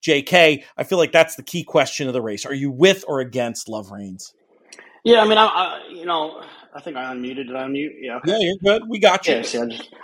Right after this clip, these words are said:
Speaker 2: I'm, I'm gonna, I'm gonna single Love Reigns as a single A. Um, it's pretty simple for me. In, in these turf sprints, you know, I, I think speed i-, is obviously a, a,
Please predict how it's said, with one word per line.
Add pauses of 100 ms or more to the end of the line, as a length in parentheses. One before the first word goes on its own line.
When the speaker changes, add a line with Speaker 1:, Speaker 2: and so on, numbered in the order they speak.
Speaker 2:
I'm,
I'm
gonna,
I'm
gonna
single
Love
Reigns
as
a
single
A. (260)
Um,
it's
pretty
simple
for
me. (120)
In,
in
these
turf
sprints, (1000)
you
know,
I,
I
think
speed (220)
i-,
is
obviously
a,
a,